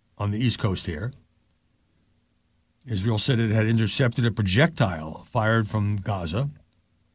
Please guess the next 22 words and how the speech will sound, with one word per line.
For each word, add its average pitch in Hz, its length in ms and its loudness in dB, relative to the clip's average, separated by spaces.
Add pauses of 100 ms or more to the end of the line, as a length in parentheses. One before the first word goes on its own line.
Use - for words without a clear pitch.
(380)
And 110 680 0
literally 135 420 4
just 98 160 -2
moments 123 360 4
after 110 220 2
the 104 60 0
deadline 101 400 0
passed, 127 560 0
Israel 104 320 -2
announced 110 300 0
it - 20 0
was 98 180 -2
restarting 139 680 6 (300)
military 135 580 4 (260)
operations, 156 680 4
and 123 180 2
Israeli 117 440 2
airstrikes 170 920 4 (640)
once 127 260 0
again 123 680 2 (180)
were 120 300 0
unleashed. 117 680 0